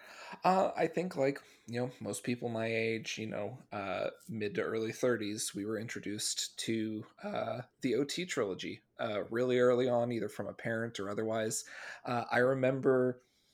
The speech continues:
it was, it was before the box set had even come out, like, the, the first V H S box set.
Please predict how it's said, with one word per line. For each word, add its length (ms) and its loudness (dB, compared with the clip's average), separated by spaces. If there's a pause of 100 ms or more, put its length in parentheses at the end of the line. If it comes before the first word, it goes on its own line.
(760)
it 140 2
was, 340 0
it 60 2
was 160 2
before 280 2
the 60 0
box 300 0
set 120 0
had 140 -12
even 220 -8
come 160 -8
out, 160 -6
like, 240 -8
the, 360 -2
the 80 -6
first 420 0
V 180 -2
H 120 -6
S 140 -4
box 340 -6
set. 140 -6